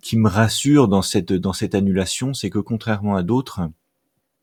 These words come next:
eh, ça semble pas être, euh, c-,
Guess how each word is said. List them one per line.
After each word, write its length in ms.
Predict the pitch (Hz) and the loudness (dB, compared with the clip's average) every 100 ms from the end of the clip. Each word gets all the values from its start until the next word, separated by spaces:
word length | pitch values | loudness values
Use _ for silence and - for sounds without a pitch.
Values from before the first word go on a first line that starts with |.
| _ _ _ - - | _ _ _ -14 -8
eh, 100 | 117 | -6
ça 180 | 107 127 | -4 -4
semble 340 | - 135 127 | -2 -2 -2
pas 280 | 127 156 156 | -2 -2 -4
être, 300 | 156 - 117 | -6 -6 -2
euh, 500 | 110 98 92 92 85 - _ _ _ _ _ | 0 0 0 -2 -4 -6 _ _ _ _ _
c-, 60 | - | -14